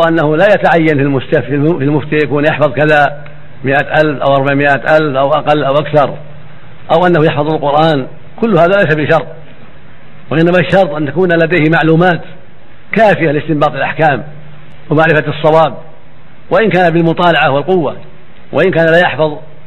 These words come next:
القرآن كله أو لا يحفظ إلا القليل من الحديث، لكن ما دامت عنده القدرة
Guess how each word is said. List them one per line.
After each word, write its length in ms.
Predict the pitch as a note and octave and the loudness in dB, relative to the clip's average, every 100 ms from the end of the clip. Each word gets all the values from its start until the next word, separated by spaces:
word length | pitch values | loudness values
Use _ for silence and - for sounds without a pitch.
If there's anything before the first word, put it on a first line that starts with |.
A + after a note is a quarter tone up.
| - - - | -14 -12 -8
القرآن 380 | - D3+ D#3 | -2 0 2
كله 280 | C#3+ F3 D#3 | 2 2 2
أو 200 | G#2+ C3 | 0 0
لا 80 | D#3 E3+ | 2 2
يحفظ 280 | A#2 D#3 - - - - - - - - - - | 2 0 -2 -12 -14 -14 -16 -14 -14 -14 -10 -2
إلا 140 | D#3 | 0
القليل 240 | D#3+ F3 F3 | 2 2 2
من 80 | |
الحديث، 460 | D#3+ B2+ D3+ F#3 C3+ - - - - - - - - - - | 2 0 0 0 -2 -6 -14 -14 -16 -16 -14 -14 -14 -14 -6
لكن 260 | C3+ C#3+ C#3 | -2 2 2
ما 160 | E3+ | 4
دامت 400 | F3+ E3 D#3+ D3+ | 2 2 0 -2
عنده 320 | F3+ E3+ D3 D3+ | 0 2 2 0
القدرة 460 | D#3 F#3+ F3 C3 | 0 2 2 0